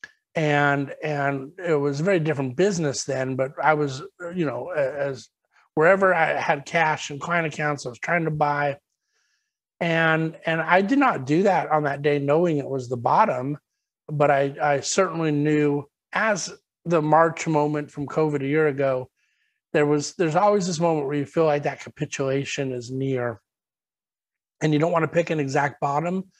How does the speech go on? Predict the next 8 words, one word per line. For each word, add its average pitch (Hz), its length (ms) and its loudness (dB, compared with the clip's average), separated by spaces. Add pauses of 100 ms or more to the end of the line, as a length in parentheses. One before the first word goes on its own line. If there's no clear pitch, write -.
(340)
but, 143 280 0
um, 139 280 0
because 135 220 -2
you 117 60 -10
can't, 147 520 -4 (460)
but 147 260 2
you, 143 380 0
you 147 500 -2